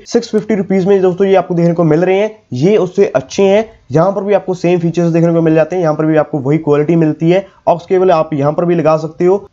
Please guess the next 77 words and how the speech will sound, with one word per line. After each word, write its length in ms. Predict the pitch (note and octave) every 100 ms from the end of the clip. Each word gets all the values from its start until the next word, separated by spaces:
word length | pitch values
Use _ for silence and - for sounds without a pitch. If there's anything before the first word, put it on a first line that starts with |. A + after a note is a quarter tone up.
| D#3
एसडी 280 | E3 F#3+
कार्ड 180 | G#3 G3+
भी 80 | F#3
दोस्तों 220 | F#3 F3+
यहाँ 120 | F3
पर 100 | E3+
आप 120 | E3+ D#3+
लगा 220 | D3+ D#3+
सकते 220 | D#3+ D#3+
हो। 60 | F#3
तो 100 | F3+
आप 220 | E3 E3
देख 120 | C#3
सकते 200 | D#3+ E3
हो 60 | F3
अगर 120 | D#3
आपको 260 | D3+ D#3+ D#3+
थोड़ा 140 | D#3 D3+
सा 100 | D#3
ज़्यादा 260 | C3 C#3+
पैसा 220 | E3 D#3 D#3+
स्पेंड 260 | - D#3 C#3+
करना 220 | D3+ D#3+
है, 60 |
थोड़ी 200 | E3+ D3+
सी 100 | D3
आपको 200 | D#3 C#3+
अच्छी 280 | D3+ D3 -
क्वालिटी 280 | F3+ E3+ D#3+
चाहिए 240 | D#3 D#3+
तो 120 | E3+ E3
आप 140 | D#3
इसकी 240 | F#3 -
तरफ 220 | F3+ F3 C#3
जरूर 260 | B2+ F3
देख 140 | E3 D#3+
सकते 240 | D#3+ D#3+
हो। 80 | G3+ G#3+ _ _ -
पहले 240 | F3+ A3
को 120 | A#3
आप 140 | A3 F3
जरूर 260 | C#3+ F#3
स्किप 260 | G3 - F3
कर 100 | F3
सकते 240 | E3 D#3+ F#3
हो, 60 |
अगर 80 | F3
आपके 200 | D#3 E3
पास 180 | D#3 D#3+
थोड़ा 120 | D3+ D3+
सा 100 | D3+
बजट 260 | C#3 C#3
है 220 | A#2+ C3+ G3 - _
तो 60 | F3+
आप 120 | E3+
इसकी 240 | D#3+ F3
तरफ 220 | F3+ F3
जरूर 320 | D3 C3 D#3+ F3
देख 220 | C3 C3+
सकते 320 | C3+ A#2+ -
हो। 200 | B2+ D3 - _
इसकी 220 | C#3+ D#3 F#3
आपको 240 | E3 F3
अगर 160 | E3 E3+
मैं 160 | E3+
रेटिंग 260 | C#3+ C#3+ E3+
दिखाऊं 280 | D#3+ D#3 E3
तो 80 |
यहाँ 160 | D#3+ D3+
पर 100 | D3+
आप 120 | D#3 C#3+
इसका 160 | -
प्राइस 260 | D#3+ C#3+ D3+
ड्रॉप 180 | D3 D3
देख 140 | D3
सकते 240 | D3 C#3
हो। 80 | D#3+